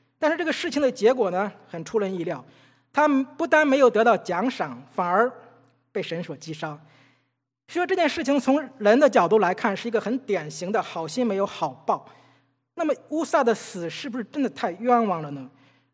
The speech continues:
所以我们先暂时把这个问题存在心里面，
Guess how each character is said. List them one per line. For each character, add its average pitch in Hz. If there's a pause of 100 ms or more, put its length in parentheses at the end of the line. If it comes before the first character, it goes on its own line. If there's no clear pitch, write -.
所 359
以 -
我 302
们 262
先 311
暂 285
时 226
把 240
这 220
个 226
问 233
题 185
存 185
在 208
心 233
里 165
面， 147